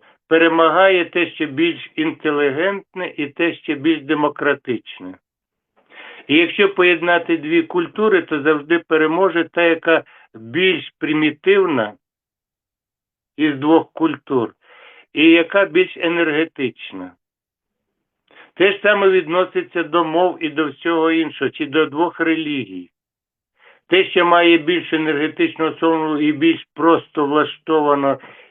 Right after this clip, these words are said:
і більш, е, примітивно, те найбільше перемагає в протистоянні двох культур, двох мов, двох релігій.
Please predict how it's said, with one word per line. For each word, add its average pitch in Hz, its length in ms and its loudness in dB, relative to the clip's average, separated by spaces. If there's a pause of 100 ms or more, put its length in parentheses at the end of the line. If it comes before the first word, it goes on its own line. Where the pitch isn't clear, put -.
і 151 280 0
більш, 143 480 -2
е, 147 400 2 (120)
примітивно, 143 800 -4
те 180 340 -4 (1200)
найбільше 156 600 0
перемагає 147 1000 0 (640)
в - 60 -20
протистоянні 160 1000 -2
двох 151 380 -2
культур, 151 600 -4
двох 139 520 -2
мов, 151 500 -2
двох 151 380 -2
релігій. 156 800 -4